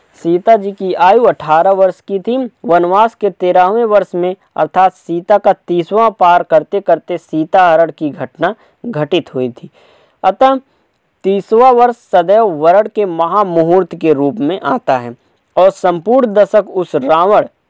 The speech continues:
उस वरण और तेज के दोहे से अविष्ट रहता है। हम तीसोत्तर दशक जीवन का घनघोर कुरुक्षेत्र है। तीसोत्तर दशक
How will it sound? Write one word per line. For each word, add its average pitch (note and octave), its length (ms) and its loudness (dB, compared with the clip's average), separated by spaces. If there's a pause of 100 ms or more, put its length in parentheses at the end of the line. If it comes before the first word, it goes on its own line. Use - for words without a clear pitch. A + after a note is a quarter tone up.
उस E3 180 -8
वरण F#3 440 2
और E3+ 320 0 (140)
तेज G#3+ 260 2
के F#3 180 -4
दोहे D3+ 360 0
से G#3 220 -4 (380)
अविष्ट D#3+ 420 -2
रहता C3 320 -4
है। B2 160 -12 (440)
हम C4+ 300 -2 (320)
तीसोत्तर G#3 640 0
दशक A3+ 380 0
जीवन G#3 380 -2
का A3+ 140 2
घनघोर E3 680 -2
कुरुक्षेत्र E3 760 -2
है। A#2+ 120 -6 (120)
तीसोत्तर E3 720 0
दशक G3+ 400 2